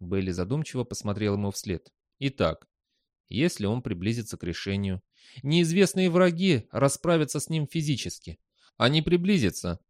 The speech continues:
его ожидает психическое зондирование, которое вряд ли многим лучше».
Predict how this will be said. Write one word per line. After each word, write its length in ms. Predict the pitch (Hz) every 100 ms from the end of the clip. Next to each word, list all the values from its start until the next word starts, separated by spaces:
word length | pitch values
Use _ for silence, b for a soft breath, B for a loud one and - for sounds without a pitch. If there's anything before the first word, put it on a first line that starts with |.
| _
его 300 | - 107 110
ожидает 440 | 104 98 98 92 -
психическое 640 | - 104 185 175 165 -
зондирование, 720 | 143 151 156 175 117 85 78 - _ _ _
которое 400 | 98 - 95 87
вряд 260 | 82 156 185
ли 120 | 180
многим 420 | 175 175 160 151
лучше». 440 | 127 92 - 76